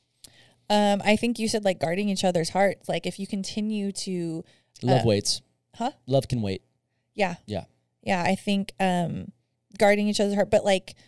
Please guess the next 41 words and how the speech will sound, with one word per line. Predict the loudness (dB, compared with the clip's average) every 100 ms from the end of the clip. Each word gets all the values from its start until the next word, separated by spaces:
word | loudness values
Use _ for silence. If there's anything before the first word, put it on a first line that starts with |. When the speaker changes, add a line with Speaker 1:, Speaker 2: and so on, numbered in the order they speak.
| _ _ _ _ _ -4
Speaker 1:
the, | 0 0 -4 -20 _ 0
that, | 0 4
that | 4 4 -2
will | 0 2 2
help | 0 0 -2 -2
you | -10 -6
develop | -4 -2 -2 0 0 0
the | -2
muscle | -2 -4 -4 -4 -2 -2
of | -4
laying | -4 -6
your | -8
life | -10 -10
down | -12 -14
for | -14
someone. | -14 -14 -16 -20 _ _
Speaker 2:
Yeah. | -8 -6
Speaker 1:
If | -6 0
you're | 2 2
thinking | 2 -4 -2 -2
about | 0 -2 -2
that | -6 -4
other | -4 -4
person | -4 -6 -4 -2 -2
and | -2 -4
protecting | -6 -6 -8 -8 -8 -4
them | -2 -2 -4 -12 -20 _
and | -4 -2 -2
their, | -2 0 -2 -2
their, | -2 -4 -6 -14
their, | -10 -8 -8 -10 _ -8
their |
s-, | -6 -8 _ _
their | -8 -8 -14 _ _ _ -12 -4
self, | -2 0 0
I | 2
don't | 0
know, | 0
like, | -2 0
their, | 2 0 0
their, | -4